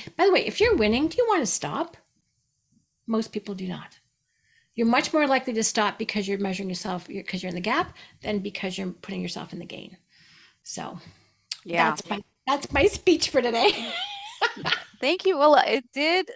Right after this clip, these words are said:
Speaker 2: like I s-, I, I was saying before we recorded, that did, it was life-changing for me. And I'd started this year and, um, and that was a lot of good, but I really, yeah, after hearing you and looking at that book, and I think I just read the first,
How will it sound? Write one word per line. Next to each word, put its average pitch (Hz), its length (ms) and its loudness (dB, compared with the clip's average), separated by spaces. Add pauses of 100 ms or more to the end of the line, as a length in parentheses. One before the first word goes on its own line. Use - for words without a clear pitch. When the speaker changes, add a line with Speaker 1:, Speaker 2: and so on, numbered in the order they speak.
Speaker 2:
like 233 160 -14
I - 60 -6
s-, - 220 -12 (140)
I, 208 240 0 (120)
I 196 120 -8
was 190 140 -16
saying 196 200 -6
before 180 300 -10
we 170 80 -8
recorded, 165 380 -4
that 170 220 4
did, 170 220 -2 (500)
it 190 60 -6
was 208 140 -12
life-changing 269 640 2
for 202 120 -14
me. 151 220 -4 (360)
And 202 140 4
I'd 233 160 6
started 254 600 -6
this 240 240 -8
year 226 360 6
and, 185 220 -2
um, 170 420 2 (140)
and 202 100 -14
that 226 120 -4
was 269 140 -10
a 262 40 0
lot 247 340 8 (340)
of - 200 -10
good, 262 280 -2
but 185 200 -4
I 202 600 2 (1000)
really, 190 400 0
yeah, 175 120 2
after 185 640 2 (340)
hearing 208 340 -6
you 190 280 -2
and 156 180 -2
looking 196 240 0
at 190 120 2
that 170 220 4
book, 175 300 0 (100)
and 160 120 -6
I 156 40 -6
think 196 180 -4
I 165 40 -2
just 160 300 -10
read 165 140 -4
the 165 60 -2
first, - 340 -10